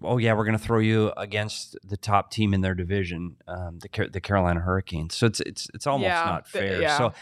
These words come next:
Speaker 1: that number doesn't surprise me. That, I don't think they, they killed very well today. They, they're really aggressive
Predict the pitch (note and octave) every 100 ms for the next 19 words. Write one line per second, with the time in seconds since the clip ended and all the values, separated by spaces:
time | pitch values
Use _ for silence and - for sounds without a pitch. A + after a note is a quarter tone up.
0 | - E3 E3 E3 D#3+ B2+ A#2+ A#2+ D3 C3+
1 | C3 C3 C#3+ A2+ A2 G#2 A2+ A#2 A#2+ G#2
2 | A2 - - G#2 - - G2+ G#2 G2 G#2
3 | G2+ F#2+ F#2 F#2+ F#2+ _ - G#2+ G#2 G#2+
4 | F#2 - B2 B2+ - G2 F#2 G#2 A#2 G#2
5 | E2 G#2 - G2+ F2+